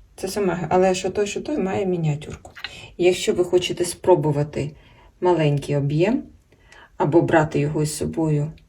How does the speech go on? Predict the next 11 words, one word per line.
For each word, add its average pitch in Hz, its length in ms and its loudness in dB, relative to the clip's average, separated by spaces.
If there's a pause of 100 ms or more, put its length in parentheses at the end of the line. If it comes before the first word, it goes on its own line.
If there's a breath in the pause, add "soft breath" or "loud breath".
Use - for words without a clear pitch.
(220)
у 151 320 0 (360)
тревел, 156 520 2 (360 loud breath)
або 147 360 0
якийсь - 520 -4
там, 143 340 -6 (1040 loud breath)
е, 87 580 -6
зручний 180 480 0
багаж, 160 520 -2
ось, 403 180 2
будь 247 180 0
ласка, 233 360 -2